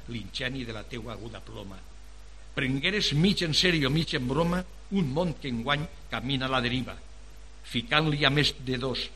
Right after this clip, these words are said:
la llavativa al fer que travessarem la marmora, la, la maroma. El numen s'ha apagat sobtosament, deixant en un calaix indiferent la gràcia d'un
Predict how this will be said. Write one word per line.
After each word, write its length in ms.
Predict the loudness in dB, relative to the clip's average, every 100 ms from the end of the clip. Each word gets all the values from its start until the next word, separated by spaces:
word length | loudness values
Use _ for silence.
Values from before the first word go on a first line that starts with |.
| -14 -12 -8 -6
la 100 | -2
llavativa 600 | 0 0 -2 -4 -4 -8 -12 -14 -14 -10
al 160 | -6 -6
fer 240 | -2 -2 -2 -6 -6
que 140 | -2 -2 -4 -12 -12
travessarem 640 | -8 -6 -6 -6 -6 -10
la 120 | -10 -10
marmora, 420 | -10 -10 -12 -12 -10
la, 200 | -6 -6 -6
la 140 | -8
maroma. 400 | -6 -6 -8 -8 -12 -12 -14 -14 -14 -14 -4
El 180 | 2 2
numen 340 | 6 6 4 0
s'ha 160 | -2 -4
apagat 320 | -2 -2 -2
sobtosament, 800 | -4 -8 -10 -10 -8 -8 -10 -12 -14 -14 -14 -14 -10
deixant 520 | -6 -4 -2 -2 -2 -4
en 60 | -2
un 140 | -4
calaix 460 | -4 -4 -2 -4 -4
indiferent 540 | -4 -4 -4 -8 -8 -6
la 140 | -8
gràcia 400 | -6 -6 -6 -8 -12 -14 -14 -14 -14 -14 -14 -14 -12 -6
d'un 240 | -4 -2